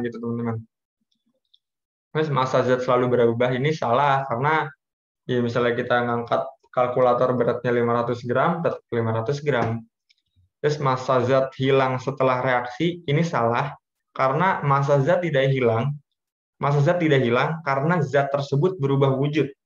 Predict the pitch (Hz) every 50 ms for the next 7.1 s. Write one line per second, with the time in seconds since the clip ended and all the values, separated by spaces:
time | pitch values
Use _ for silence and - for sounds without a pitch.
0 | _ _ _ - 127 - 175 170 156 131 131 - 139 147 165 160 143 135 120 110
1 | - 120 117 120 117 113 - _ _ - 123 120 117 117 117 123 - - - -
2 | _ _ _ _ _ _ _ - _ _ - _ _ _ _ _ _ _ _ _
3 | _ _ - 123 113 110 113 123 117 113 127 127 127 - 127 120 123 135 165 185
4 | 180 151 139 139 131 - 123 123 123 123 123 120 120 - - 160 160 - - 120
5 | 120 120 123 127 123 120 120 123 120 120 117 113 - - _ _ _ _ _ _
6 | _ _ _ _ _ _ _ _ _ _ _ _ _ _ - - 156 160 165 190
7 | 196 202